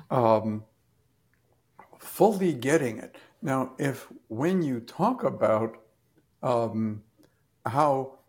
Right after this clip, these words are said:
um, your father, um, used to favor your sister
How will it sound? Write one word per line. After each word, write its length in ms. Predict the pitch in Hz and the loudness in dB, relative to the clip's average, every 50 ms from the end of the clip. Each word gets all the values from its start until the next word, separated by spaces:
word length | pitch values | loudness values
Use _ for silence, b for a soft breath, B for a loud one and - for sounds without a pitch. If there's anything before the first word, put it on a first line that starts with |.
| _ _ _ _ - | _ _ _ _ 2
um, 600 | 143 135 123 120 117 113 101 110 110 110 104 101 - _ _ _ _ - _ _ _ | 4 4 6 4 4 2 0 -2 -2 -2 -4 -6 -12 _ _ _ _ -20 _ _ _
your 300 | 120 113 117 113 107 104 | -2 0 0 0 -2 -4
father, 840 | - - - - 147 160 180 170 165 170 151 127 120 117 113 113 B B B B B B _ _ _ _ | -10 -18 -6 -2 0 0 2 0 0 0 2 2 2 2 2 -2 B B B B B B _ _ _ _
um, 520 | 135 123 123 117 113 110 110 107 101 101 - _ _ _ _ _ _ | 0 2 4 4 2 0 -2 -6 -8 -10 -12 _ _ _ _ _ _
used 520 | - 113 110 127 147 147 139 - - - - | -14 -8 -4 -4 -4 -4 -6 -10 -16 -10 -4
to 140 | 127 117 110 | -2 -2 -2
favor 720 | 110 - - - - 170 156 160 170 165 160 - 147 135 131 | -2 -6 -14 -12 -6 -2 2 4 4 4 4 0 -4 -4 -4
your 320 | 123 110 104 110 110 104 101 | -4 -4 -4 -4 -4 -4 -4
sister 840 | - - - - 202 208 196 - - - - 107 101 113 131 - | -6 -8 -6 -4 -4 -4 -4 -6 -10 -10 -8 -6 -6 -6 -6 -8